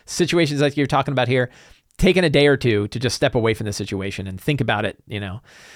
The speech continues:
and then look at it analytically. What really happened, right? Take your feelings out of the matter and, and take the people out and say, "What happened at the table? What really occurred?" And w-, what, what needs to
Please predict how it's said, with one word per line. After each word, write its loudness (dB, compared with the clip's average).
and 2
then 4
look 4
at 4
it 4
analytically. 2
What 2
really 4
happened, -4
right? 0
Take 2
your 0
feelings 2
out 2
of 2
the -2
matter -4
and, -2
and -2
take 0
the 0
people 0
out 0
and -4
say, 2
"What 2
happened 0
at -2
the -2
table? 0
What 0
really 2
occurred?" -6
And 0
w-, -4
what, 2
what -2
needs 0
to 2